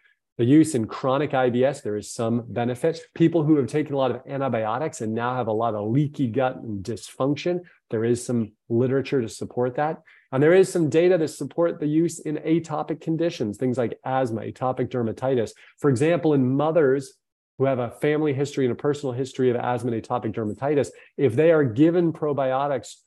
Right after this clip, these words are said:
right around the time of birth and for the first two years,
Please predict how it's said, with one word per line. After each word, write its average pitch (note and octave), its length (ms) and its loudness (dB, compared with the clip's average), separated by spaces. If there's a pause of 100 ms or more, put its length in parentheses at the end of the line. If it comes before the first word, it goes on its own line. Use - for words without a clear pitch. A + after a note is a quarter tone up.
(160)
right C#3+ 260 2
around D3+ 200 0
the C#3 60 0
time C3+ 220 -4
of A2+ 140 -4
birth C#3 260 0
and B2 140 -4
for B2 60 -10
the G#2+ 60 -8
first C#3+ 320 -2
two B2+ 120 -2
years, C#3 360 2